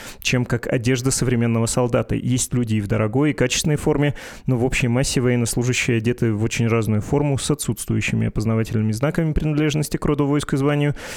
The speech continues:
часто с какими-то самодельными нашивками. Традиционная стандартизированная форма ушла в прошлое, понятен был её недостаток в начале мобилизации, но за два года могли бы все ходить?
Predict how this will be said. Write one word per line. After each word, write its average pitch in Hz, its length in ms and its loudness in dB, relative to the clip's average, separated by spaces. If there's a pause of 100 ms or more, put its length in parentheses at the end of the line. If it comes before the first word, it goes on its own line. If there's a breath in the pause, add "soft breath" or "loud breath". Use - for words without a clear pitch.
часто 143 360 0
с - 80 -4
какими-то 135 420 0
самодельными 127 640 0
нашивками. 117 580 0
Традиционная 120 440 0
стандартизированная 123 1040 0
форма 117 320 0
ушла 175 300 2
в - 100 -4
прошлое, 120 400 0
понятен 131 640 0
был 131 260 2
её 123 220 0
недостаток 127 560 0
в 135 40 -2
начале 151 300 0
мобилизации, 110 640 0
но 110 140 0
за 123 120 0
два 135 200 2
года 107 240 0
могли 107 340 0
бы 214 100 2
все 170 160 0
ходить? 120 380 0